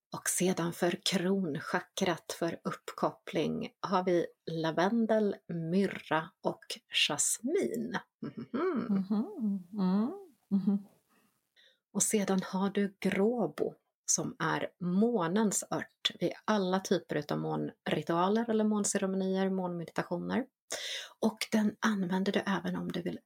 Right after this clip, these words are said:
Speaker 1: sia in i framtiden.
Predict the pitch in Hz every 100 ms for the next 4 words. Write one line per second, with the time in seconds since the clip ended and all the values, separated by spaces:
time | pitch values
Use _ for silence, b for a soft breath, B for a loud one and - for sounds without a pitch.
0 | - - - - 220 165 165 180 - 165
1 | 170 - 156 - 190 175 143 - 143 156
2 | 233 240 139